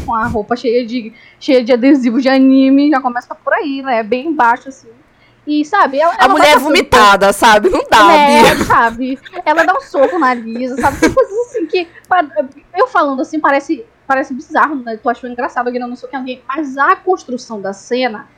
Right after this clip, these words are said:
Speaker 1: ela faz uma coisa que poderia ser, né, uma red flag altíssima.
Speaker 2: Um
Speaker 1: Parecia
Speaker 2: cento e vinte e nove
Speaker 1: engraçado
Speaker 2: do
Speaker 1: que
Speaker 2: Código
Speaker 1: tu entender
Speaker 2: Penal.
Speaker 1: dentro do contexto, sabe?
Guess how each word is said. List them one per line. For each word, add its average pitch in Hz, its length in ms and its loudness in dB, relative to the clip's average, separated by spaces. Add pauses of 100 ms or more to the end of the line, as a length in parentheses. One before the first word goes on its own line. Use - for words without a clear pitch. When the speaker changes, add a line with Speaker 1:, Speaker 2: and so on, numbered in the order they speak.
(200)
Speaker 1:
ela 294 220 2
faz 262 400 0
uma 247 120 0
coisa 247 280 -2
que - 80 -20
poderia 226 480 0
ser, 233 340 -8 (260)
né, 240 320 0
uma 233 220 2
red 247 240 2
flag 247 560 0 (240)
altíssima. 285 720 -2 (300)
Speaker 2:
Um - 20 -16
Speaker 1:
Parecia 339 240 2
Speaker 2:
cento 381 80 0
e - 60 2
vinte 392 160 0
e 254 40 -6
nove 339 180 4
Speaker 1:
engraçado - 100 2
Speaker 2:
do 214 60 2
Speaker 1:
que 349 100 0
Speaker 2:
Código 190 200 2
Speaker 1:
tu 196 40 -4
entender 202 180 0
Speaker 2:
Penal. 214 380 2
Speaker 1:
dentro 381 220 -4
do 381 120 -8
contexto, 262 640 -4
sabe? 220 280 -4